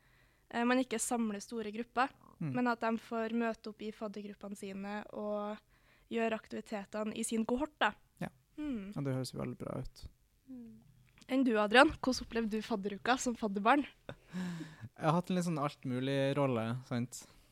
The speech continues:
Speaker 2: Jeg har vært og tatt masse bilder til de sosiale medieflatene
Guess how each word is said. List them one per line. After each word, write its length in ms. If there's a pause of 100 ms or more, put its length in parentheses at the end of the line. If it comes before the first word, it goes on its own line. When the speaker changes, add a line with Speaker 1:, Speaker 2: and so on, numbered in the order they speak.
Speaker 2:
Jeg 280
har 260
vært 320
og 80
tatt 320
masse 340
bilder 440
til 260 (760)
de 60
sosiale 560
medieflatene 880